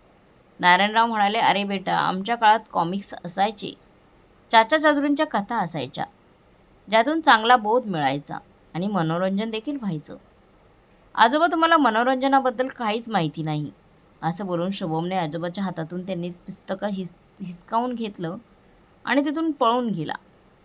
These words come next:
नारायणराव आश्चर्यचकित होऊन त्याच्याकडे पाहतच राहिले आणि मग काहीसे विचार करून आपल्या पत्नीला म्हणाले, "विमल, आजच्या जमान्यात हिशोबाने आपले जुना विचार किती जुने झाले आहेत." विमलताई पतीच्या भावना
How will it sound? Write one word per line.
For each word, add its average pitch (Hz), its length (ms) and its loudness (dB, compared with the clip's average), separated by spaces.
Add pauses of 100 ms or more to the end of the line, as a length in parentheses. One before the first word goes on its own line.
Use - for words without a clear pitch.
(120)
नारायणराव 160 800 0 (580)
आश्चर्यचकित 320 640 0
होऊन 302 160 -2
त्याच्याकडे 269 320 0
पाहतच 190 500 -6
राहिले 151 300 -6 (480)
आणि 170 160 -2
मग 190 140 -2
काहीसे 180 520 -6
विचार 190 320 -4
करून 190 360 -4
आपल्या 180 280 -4
पत्नीला 202 440 -8
म्हणाले, 202 380 -6 (1080)
"विमल, 277 300 4
आजच्या 294 340 8
जमान्यात 254 540 4
हिशोबाने 226 460 -2
आपले 190 600 -2
जुना 196 340 -2 (240)
विचार 196 320 -4
किती 277 220 -4
जुने 220 300 -4
झाले 214 240 -6
आहेत." 151 240 -6 (1040)
विमलताई 196 480 -2
पतीच्या 196 420 -6
भावना 190 320 -4